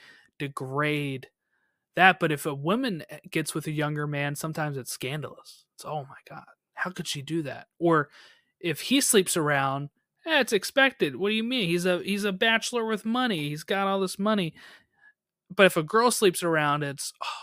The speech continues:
scandalous. It's on our front page paper," you know? And the fact that they were gonna run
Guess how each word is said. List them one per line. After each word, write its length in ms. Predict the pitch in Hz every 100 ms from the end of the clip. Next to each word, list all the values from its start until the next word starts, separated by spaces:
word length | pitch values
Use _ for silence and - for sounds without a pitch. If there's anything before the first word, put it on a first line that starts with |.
| -
scandalous. 840 | - - - 160 160 139 120 - -
It's 120 | 156 165
on 120 | 156
our 100 | 151
front 260 | - 170
page 260 | - 170 156
paper," 480 | 170 170 - - - _ _ _ _ _ _ _ _
you 120 | 156
know? 320 | 143 139 175 170 _ _ _ _ _ -
And 500 | 175 175 170 170 - - _ _ _ _ _ _ _ _ _ _ _ _
the 100 | 202
fact 300 | - 240 285
that 100 | 285
they 100 | 254
were 100 | 240
gonna 220 | 226 208
run 520 | 156 180 175 147 135